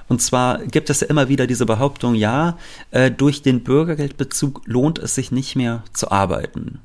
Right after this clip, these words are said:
weil das so ein wunderbares Leben ist, dass man da eh schon auf Staatskosten verlebe. Nun, äh, stimmt das denn? Da können wir auf einen hervorragenden Thread des Twitter-Users Sozi-Simon verweisen, den wir auch in der Beschreibung verlinkt haben.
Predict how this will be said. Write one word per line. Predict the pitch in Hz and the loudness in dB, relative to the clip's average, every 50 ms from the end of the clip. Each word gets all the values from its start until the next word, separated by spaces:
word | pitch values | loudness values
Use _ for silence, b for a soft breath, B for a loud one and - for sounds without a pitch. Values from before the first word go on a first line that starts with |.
| - - | -12 -4
weil | - 98 98 87 - - - | -2 0 0 0 -2 -4 -8
das | - - 104 - - - | -8 -6 -6 -4 -4 -4
so | - 123 117 | -4 -4 -2
ein | - 90 104 104 101 98 95 | -2 0 0 0 0 0 0
wunderbares | 110 120 123 110 104 98 98 98 95 92 92 90 - - | 2 2 2 2 2 2 0 0 -2 -2 -4 -6 -4 -2
Leben | 98 101 104 101 104 95 | 0 2 2 0 0 -2
ist, | 95 92 - 104 | -4 -4 -6 -8
dass | 92 - | -8 -6
man | 98 92 | -6 -6
da | - 90 | -6 -4
eh | - 95 95 92 | -4 -4 -4 -4
schon | - - 90 87 82 B B B B B | -4 -4 -4 -4 -4 B B B B B
auf | - - - | -10 -8 -6
Staatskosten | - - 95 90 90 - - - 95 - - 104 101 | -2 0 0 0 -2 -4 -6 -8 -8 -6 -8 -8 -8
verlebe. | - - - 90 - - - - - 101 - - | -6 -6 -4 -4 -4 -6 -8 -10 -14 -14 -6 0
Nun, | 120 120 123 120 B B B B B B B B - - | 2 2 2 2 B B B B B B B B -8 -2
äh, | - 120 120 113 - - | 0 2 2 0 0 -4
stimmt | - - - - 139 135 139 - | -4 -4 0 2 2 2 2 0
das | - - - - - - | -4 -8 -8 -8 -6 -4
denn? | - 69 87 92 | -4 -2 0 0
Da | - 104 | -2 -2
können | - - 123 135 135 | -2 -2 -2 0 2
wir | 139 - - - | 2 2 2 0
auf | 117 - - | 0 0 0
einen | - 104 101 98 | 0 0 0 0
hervorragenden | 113 107 - - - 143 147 175 160 110 98 92 87 - 90 82 82 80 82 | 0 -2 -4 -4 -2 0 2 2 2 2 2 0 0 -2 -2 -2 -2 -4 -4
Thread | - - - 110 110 113 117 - - - - - | -4 -2 0 0 0 0 -2 -4 -8 -6 -4 -4
des | 92 - - | -4 -4 -2
Twitter-Users | - - 135 - 117 101 104 113 110 104 113 104 - | -2 -2 0 0 0 0 0 -2 0 2 0 0 0
Sozi-Simon | - 110 - 120 131 170 - - 110 98 101 92 90 90 87 | -2 -2 0 0 0 0 2 2 2 2 2 2 0 0 -2
verweisen, | - 92 87 90 90 98 104 104 131 127 123 B B B B B B B B B | -2 -2 0 0 2 2 2 2 0 -2 -2 B B B B B B B B B
den | 107 113 123 127 | 0 2 2 4
wir | 117 120 - 104 | 4 2 2 2
auch | 110 - | 0 0
in | 117 113 | 0 0
der | 110 | 0
Beschreibung | 107 104 - - - 120 123 117 110 107 - - | 0 -2 -2 0 0 2 2 2 0 0 -2 -4
verlinkt | - - 117 107 113 143 165 160 - - | -2 0 0 2 2 2 0 0 -2 -4
haben. | 85 82 82 82 90 104 110 | -4 -4 -2 -2 -2 -2 -4